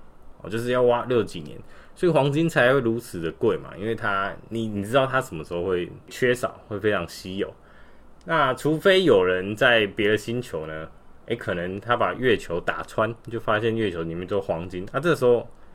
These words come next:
大家都知道里面有黄金，黄金那么多，这时候黄金一定会贬值嘛。那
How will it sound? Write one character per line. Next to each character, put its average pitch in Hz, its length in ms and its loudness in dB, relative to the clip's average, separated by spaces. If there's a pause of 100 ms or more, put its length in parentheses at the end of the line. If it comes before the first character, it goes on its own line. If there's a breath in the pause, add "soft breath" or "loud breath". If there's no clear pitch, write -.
(240 soft breath)
大 147 120 4
家 151 60 8
都 151 100 4
知 143 100 -2
道 151 80 6
里 117 80 2
面 113 160 2
有 95 80 4
黄 92 220 0
金， 104 180 -6
黄 95 160 -4
金 104 100 -4
那 110 80 0
么 92 140 -6
多， 90 160 -2
这 117 160 -4
时 107 60 -2
候 95 60 0
黄 87 180 -4
金 95 180 -6
一 87 80 -6
定 90 100 -4
会 92 120 -2
贬 73 320 -8
值 - 160 -16 (100)
嘛。 71 100 -14 (500 soft breath)
那 151 140 -2